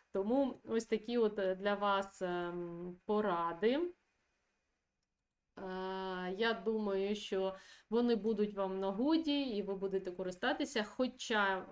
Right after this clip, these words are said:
можуть виникнути ще у вас запитання, да, якісь по, от, ем, ну, в принципі, да, по правилам в нейрографіці, або по якимось порадам, е,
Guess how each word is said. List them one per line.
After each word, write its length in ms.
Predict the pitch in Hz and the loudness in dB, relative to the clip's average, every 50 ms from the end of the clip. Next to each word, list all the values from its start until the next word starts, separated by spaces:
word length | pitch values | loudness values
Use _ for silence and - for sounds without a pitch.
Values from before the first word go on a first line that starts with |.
| - 202 | -12 -6
можуть 500 | 208 208 220 220 220 208 196 190 190 - | -2 0 2 2 2 0 -2 -6 -8 -2
виникнути 580 | 190 226 220 202 185 180 - 190 180 180 196 202 | 0 0 0 0 -2 -4 -6 -8 -6 -4 -6 -6
ще 320 | - - - - 220 202 | -6 -6 -2 0 2 2
у 100 | 190 185 | 2 0
вас 240 | 175 180 180 175 175 | 0 -2 -2 -2 -2
запитання, 760 | 190 185 - 208 208 208 - 190 175 170 170 175 185 185 185 | -4 -2 -2 -4 -4 -2 -2 0 0 0 -2 -4 -4 -4 -2
да, 180 | 190 214 226 247 | -2 0 0 2
якісь 460 | 254 220 220 214 - 220 220 220 - | 2 0 0 -2 -2 -2 -2 -2 -2
по, 320 | - - 208 208 214 208 208 - - - - - - - _ | -4 -4 0 0 0 -2 -4 -8 -14 -16 -16 -16 -18 -18 _
от, 240 | - 190 185 185 - | -6 -6 -6 -4 -2
ем, 600 | 196 190 190 190 185 185 185 180 180 185 190 - - - | -2 -2 0 0 -2 -2 -4 -4 -6 -8 -10 -12 -10 -4
ну, 160 | 247 269 226 | 0 0 0
в 120 | - - - _ _ _ _ _ _ _ _ | 0 -2 -10 _ _ _ _ _ _ _ _
принципі, 640 | - 220 233 214 190 185 - 190 185 - 190 180 175 175 | 2 2 4 4 2 0 -4 -8 -6 -4 -2 -2 -2 0
да, 760 | 190 202 214 220 220 208 202 190 185 180 170 170 170 170 170 170 - _ | 0 2 4 4 4 4 4 2 2 0 -2 -2 -4 -4 -6 -8 -8 _
по 680 | 196 190 190 190 185 185 185 180 180 180 180 175 175 - - - - _ _ | -4 -2 0 0 0 0 0 0 0 0 -2 -2 -4 -8 -18 -20 -20 _ _
правилам 640 | - 220 220 220 233 226 190 202 202 202 196 196 190 | 4 6 8 8 8 6 6 4 2 2 0 0 -2
в 60 | 190 | -2
нейрографіці, 880 | 190 190 190 190 208 196 208 202 190 190 190 196 - 208 202 - - 190 | 0 2 2 2 0 0 0 0 2 2 0 0 -2 -4 -6 -4 -4 -2
або 600 | 180 180 185 185 180 175 190 190 196 196 196 190 | -2 -2 -2 -4 -4 -4 -2 -2 0 2 0 -2
по 280 | 190 - 190 190 190 190 | -2 -4 -2 0 0 0
якимось 500 | 185 180 180 180 196 185 180 175 - - | 0 -2 -2 -4 -4 -4 -4 -4 -6 -4
порадам, 800 | - 190 190 208 220 247 247 214 202 208 208 208 208 202 196 - | -2 -2 2 4 6 6 4 4 2 2 2 2 0 -2 -4 -6
е, 40 | - | -4